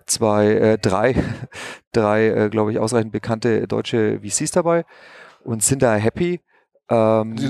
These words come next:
Speaker 2: in to-, Total Funds, die da jetzt, äh, was
Speaker 1: Witzigerweise, ich könnte sie noch nicht mal sagen. Da hättest du Jochen einladen müssen. Der
Speaker 2: Aber, aber
Speaker 1: macht
Speaker 2: mehr
Speaker 1: bei
Speaker 2: als hundert Millionen,
Speaker 1: uns
Speaker 2: glaub ich, oder so, ne?
Speaker 1: Das weiß ich nicht. Das wurde zumindest, äh, in der Gründerszene, glaub ich, proklamiert.
Speaker 2: Äh.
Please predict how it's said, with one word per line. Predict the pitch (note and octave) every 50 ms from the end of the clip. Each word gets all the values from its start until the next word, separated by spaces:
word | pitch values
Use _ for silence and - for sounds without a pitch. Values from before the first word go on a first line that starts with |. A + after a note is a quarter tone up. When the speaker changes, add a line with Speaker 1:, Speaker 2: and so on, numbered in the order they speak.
| - D3+
Speaker 2:
in | D#3 D3 C3 -
to-, | - - F3+
Total | - - D3 E3+ E3+ G3 F#3+ E3
Funds, | - - D3+ E3+ F#3+ G3 F#3 - - E3 D3+
die | C#3+ C#3+
da | C3+ C3+ C3+
jetzt, | C3+ C3 - -
äh, | C#3 C3 C3+ A#2+ C3 B2+ B2+
was | C3 C3+ C3+ D3+ C#3+ -
Speaker 1:
Witzigerweise, | D3 - F3+ E3 D#3+ C#3 D3 D3+ D#3
ich | C3+ -
könnte | - D#3+ D#3 -
sie | D#3+
noch | D3+ C#3+
nicht | C3+ C3+
mal | C#3+ B2+
sagen. | - C3 B2+ C#3+ F#3+ G3+ G3+ _ _ _
Da | - B2
hättest | B2+ C3+ B2 - C3+
du |
Jochen | A#2+ C3+ C3+ E3+ D3+
einladen | A2+ A2+ A2 A2+ A2+ A2+ B2
müssen. | C3 C3+ - E3+ D3+
Der | C3 -
Speaker 2:
Aber, | - -
aber | E3 D3+
Speaker 1:
macht | C3+ C#3+
Speaker 2:
mehr | E3 E3
Speaker 1:
bei |
Speaker 2:
als | D3 C3+
hundert | C3 E3 D#3+
Millionen, | D3+ D3 D#3+ D3
Speaker 1:
uns | C3+
Speaker 2:
glaub | B2 A#2 A2+
ich, | A2
oder | G#2+ G#2+
so, | A2 A2+
ne? | C3+ D#3 E3 D#3 _ _
Speaker 1:
Das | - A#2 B2 A#2+ - - -
weiß | A2 A2+ A#2 C3+ C#3
ich | C#3+
nicht. | C3+ B2+ -
Das | C3 A#2
wurde | B2+ C#3 C#3+
zumindest, | - - D3+ C#3+ C#3+ C#3+ C#3 B2 - -
äh, | C#3+ C3+ C3+
in | C3
der | C3 C3
Gründerszene, | - D3 E3 E3+ D3 - D3 C#3
glaub | A#2+ C3 C3
ich, | C3 -
proklamiert. | - C#3 C#3 C#3 C3+ C3+ D3 F3+ F#3+
Speaker 2:
Äh. | C3+ C3 C3 C3 B2+